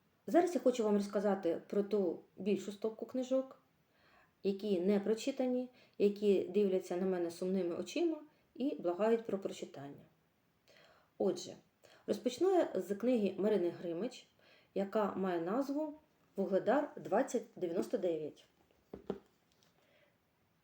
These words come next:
Ця книга була випущена видавництвом Нородрук у дві тисячі двадцять першому році. І у ній Марина Гримич викладає своє бачення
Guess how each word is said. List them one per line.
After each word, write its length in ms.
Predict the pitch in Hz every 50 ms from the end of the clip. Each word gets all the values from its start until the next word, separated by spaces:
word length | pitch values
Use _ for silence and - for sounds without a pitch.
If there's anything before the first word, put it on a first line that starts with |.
| _ _ _ _ _ -
Ця 100 | - 254
книга 280 | - 311 311 269 262
була 180 | 214 226 220 226
випущена 640 | 220 247 247 247 214 - - - 196 190 180 175 -
видавництвом 600 | - 196 202 220 220 233 220 208 - - 170 180
Нородрук 500 | 180 180 180 190 190 285 349 370 359 - -
у 180 | - 202 190 170
дві 120 | 147 170
тисячі 400 | 175 - 285 - 294 - - 190
двадцять 300 | 165 185 208 - 208 -
першому 400 | - 185 190 - - 196 190 190
році. 360 | 175 156 147 151 - - - - 190 _ _ _ _ _ _ _ _ _ _ - - - - - - - _ _ -
І 180 | 220 208 214 -
у 120 | - 226
ній 380 | 240 277 330 370 381 359 - - - -
Марина 300 | 196 202 208 208 202 202
Гримич 400 | 196 247 320 339 330 285 - -
викладає 640 | 175 202 202 - 214 202 196 226 233 220 208 190
своє 340 | 190 - - 185 185 180 175
бачення 600 | - - 170 214 226 - - 302 311 311 330 349